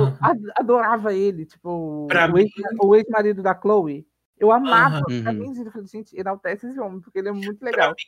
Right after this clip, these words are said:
Speaker 1: a psicóloga dele, gente,
Speaker 2: E
Speaker 1: ela
Speaker 2: tinha aquela menina do Abraço, que, que tra-, aquela investigadora forense.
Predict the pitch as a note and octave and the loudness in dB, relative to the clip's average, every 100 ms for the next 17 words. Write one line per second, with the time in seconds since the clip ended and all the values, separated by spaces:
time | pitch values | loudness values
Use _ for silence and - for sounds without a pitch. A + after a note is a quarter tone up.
0 | - F#3 _ _ _ - D#3 D#3+ D#3+ F3 | -6 -6 _ _ _ -2 0 0 -2 -4
1 | D#3+ A#2+ - A2+ B2+ A#2+ A2+ C#4 A#2+ C3+ | -2 -2 -2 -8 -6 -6 -6 -6 -2 -2
2 | F3 G#3 A3+ - D#4 D4+ D#4 D4 C4 B3+ | -2 -6 -8 -10 -8 -8 -4 0 2 0
3 | B3 B3 G#3 F#3 F#3 F#3 G#3+ G3 F3 - | -2 -4 -2 -2 -2 2 2 2 -2 -12
4 | D3+ E3 D#3 E3+ F3 F3 F3+ C#3 E3 D#3 | -12 -10 -10 -6 -6 -2 -4 -4 -8 -4
5 | D#3+ D3+ C3+ C3+ D3 D#3 F3 F3 E3+ D#3+ | -2 0 -2 -4 -4 -6 -6 -4 -4 -2
6 | D#3+ E3 E3+ F3+ D3+ | -4 -4 -4 -4 -8